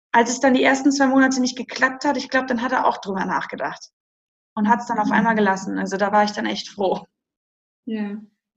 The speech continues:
Speaker 2: Ja, da sieht man mal wieder ganz schön, dass zum einen Druck einfach nur Gegendruck häufig
Speaker 1: Mhm.
Speaker 2: bewirkt und zum anderen, dass wenn man dann mal ein bisschen loslässt und die Zügel locker lässt, sage ich jetzt mal, und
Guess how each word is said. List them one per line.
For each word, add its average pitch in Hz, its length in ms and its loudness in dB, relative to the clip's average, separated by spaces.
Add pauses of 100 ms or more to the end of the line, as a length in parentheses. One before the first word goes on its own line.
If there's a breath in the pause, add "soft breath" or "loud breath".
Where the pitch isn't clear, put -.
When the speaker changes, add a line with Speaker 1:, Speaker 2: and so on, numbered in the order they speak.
Speaker 2:
Ja, 226 120 2
da 220 80 6
sieht 220 140 0
man 233 160 2
mal 226 100 4
wieder 214 200 2
ganz 214 280 0
schön, 220 220 4
dass 202 340 -4
zum 208 160 -4
einen 208 340 0
Druck 233 360 0
einfach 208 340 -2
nur 202 160 0
Gegendruck 254 600 2
häufig 247 500 -4 (240)
Speaker 1:
Mhm. 247 120 6
Speaker 2:
bewirkt 196 420 4 (680 soft breath)
und 220 300 4
zum 220 160 0
anderen, 226 480 4
dass 220 180 2
wenn 220 140 4
man 226 160 4
dann 208 180 0
mal 214 140 2
ein 202 100 2
bisschen 196 280 -2
loslässt 214 600 2
und 202 60 -2
die 190 120 -8
Zügel 269 340 2
locker 196 240 2
lässt, 190 320 2
sage 196 160 -4
ich 196 80 -4
jetzt 196 200 -8
mal, 208 460 -4
und 196 380 -2